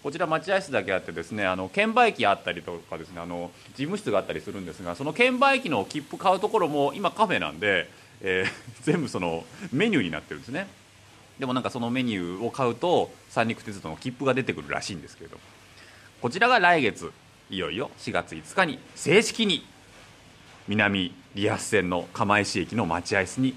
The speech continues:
変わるということでね。きっとまたね、たくさんの利用客で賑わうんじゃないかと思います。皆さんね、ほんと待ちに待ったっていう感じだと思うんでね。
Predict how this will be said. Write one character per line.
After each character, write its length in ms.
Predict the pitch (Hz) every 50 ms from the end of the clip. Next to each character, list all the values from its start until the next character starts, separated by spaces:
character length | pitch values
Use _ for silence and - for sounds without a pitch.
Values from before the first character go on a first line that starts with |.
| - - -
変 140 | - -
わ 100 | 82 78
る 100 | 80 -
と 120 | - - 92
い 40 | -
う 60 | -
こ 100 | - -
と 100 | - 85 78 - - -
で 40 | 92
ね。 720 | 101 104 107 110 113 113 110 113 113 110 104 104 - - - - - -
き 20 |
っ 60 | - 117
と 0 |
ま 140 | 117 117
た 120 | 110 117 120
ね、 220 | 127 139 143 143
た 100 | 143 123
く 60 | 107
さ 120 | - 131 131
ん 40 | 123
の 80 | 110
利 80 | 98 101
用 160 | 101 107 104
客 160 | 107 104 92
で 100 | 82 87
賑 300 | 82 82 85 85 87 98
わ 60 | 104
う 20 | 110
ん 60 | 104
じ 40 | 101
ゃ 40 | 90
な 120 | 90 90
い 60 | 92
か 100 | 90 95
と 120 | 90 - 80
思 120 | 80 90
い 60 | 90
ま 100 | 92 92
す。 140 | 92 - -
皆 160 | 82 80 104
さ 120 | 120 139 104
ん 40 |
ね、 60 | 85 82
ほ 100 | 80 98
ん 60 | 101
と 80 | 131
待 160 | 98 82 80 80
ち 80 | 131
に 80 | 147 117
待 180 | 87 95 113
っ 20 | -
た 100 | - 135
っ 40 | -
て 140 | - 87
い 20 | 80
う 40 | 73
感 180 | 76 80 80
じ 60 | 78 85
だ 80 | 90
と 100 | - -
思 220 | 80 71 76 87 104
う 40 | 113
ん 60 | 101
で 60 | 85
ね。 360 | 73 73 78 85 87 87 90